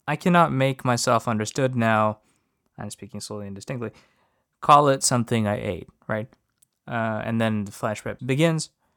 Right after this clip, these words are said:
where he describes his elder brother, Oren, describing one afternoon where he was helping, where Oren was helping their mother till their garden. And then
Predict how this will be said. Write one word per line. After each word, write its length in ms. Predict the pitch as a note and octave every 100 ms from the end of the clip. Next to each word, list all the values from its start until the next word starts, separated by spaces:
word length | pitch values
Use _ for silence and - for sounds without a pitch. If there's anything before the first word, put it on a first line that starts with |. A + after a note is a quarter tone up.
| _ _ -
where 600 | B2+ A#2+ A#2 A#2+ A2+ A2+
he 100 | B2
describes 800 | A#2+ - C3 A#2 A#2 A#2+ A#2+ - _ _ _ _ _ - _ _
his 480 | - A2+ A2 G#2+ G#2+ - _ _ C3
elder 220 | C#3 B2+
brother, 440 | B2 A#2+ A#2 A#2+ _ -
Oren, 640 | D3 D#3 C3+ A#2 A2 G#2+ - _ _ _
describing 640 | - - - B2 A#2 A2+ A2
one 200 | A2 G#2+
afternoon 880 | A2 A2+ - A2+ A#2 A#2 A2+ G#2+ A2
where 220 | A2 G#2+
he 120 | A#2
was 200 | A2+ G#2+
helping, 480 | B2 A#2 A#2 A2 G#2 -
where 120 | A2
Oren 360 | D3+ D3+ C#3+
was 160 | B2+ G#2+
helping 560 | A#2 A2+ A#2+ G#2+ G#2 - _ _ -
their 240 | A2+ G#2+
mother 680 | G#2+ A#2+ A#2+ A2+ G#2+ G#2+ - _ _ -
till 360 | - C3 B2
their 220 | A2+ A2
garden. 640 | G#2+ A2+ A#2 A2 G#2 G2+ A#2 _ _ -
And 220 | G#2+ G#2+
then 420 | G#2+ G#2+ G2+